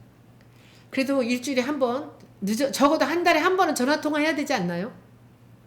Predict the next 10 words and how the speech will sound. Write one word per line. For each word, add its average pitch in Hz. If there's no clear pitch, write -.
제가 294
절친이라고 247
이 202
그룹핑 226
하는 208
친구들은 220
다 170
그렇습니다. 143
그리고 190
절친이라면은 202